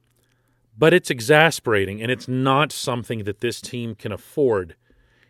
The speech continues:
in a fifty-six game schedule. Try to think to yourself, how you'd be feeling right now if this team was oh and three with fifty-three games left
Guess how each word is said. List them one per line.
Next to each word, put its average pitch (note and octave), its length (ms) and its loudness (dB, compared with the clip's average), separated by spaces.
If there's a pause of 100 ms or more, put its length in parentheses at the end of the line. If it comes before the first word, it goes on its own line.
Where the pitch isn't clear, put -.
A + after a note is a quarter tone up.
in G#2+ 140 -6
a G2+ 40 -2
fifty-six - 720 -4
game G2 420 -8 (680)
schedule. G#2 560 -2 (1800)
Try F3+ 240 2
to G3 80 4
think F3+ 260 -2
to A#2+ 120 -14
yourself, G#2 560 -4 (380)
how C3 120 2
you'd C#3+ 280 -2
be C3+ 100 -4
feeling B2+ 460 -6
right B2 300 2
now A#2 340 -6 (380)
if G2+ 120 -12
this A#2 160 -4
team A#2 240 -8
was F2+ 140 -10 (100)
oh B2 200 2
and A#2 100 -6
three A2+ 380 -4 (280)
with G2+ 140 -4
fifty-three A2+ 640 -6
games G#2+ 340 -8
left G2+ 260 -6